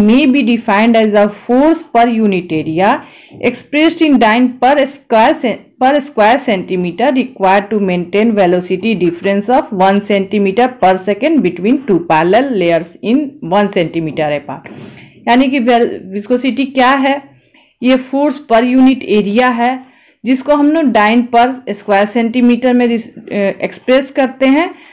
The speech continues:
और जो ज़रूरी है maintain करने के लिए, अगर हम velocity different one centimeter per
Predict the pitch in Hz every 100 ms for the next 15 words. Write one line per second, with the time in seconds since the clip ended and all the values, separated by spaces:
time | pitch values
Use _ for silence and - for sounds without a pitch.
0 | - - - 311 233 311 381 392 392 -
1 | _ _ _ _ - 165 - 214 233 262
2 | 285 339 302 320 330 359 - - _ _
3 | _ - - 220 247 240 302 320 311 294
4 | 294 285 302 311 294 262 262 226 226 233
5 | 254 254 277 262 262 294 302 269 202 226
6 | 277 269 262 254 262 269 285 269 - 254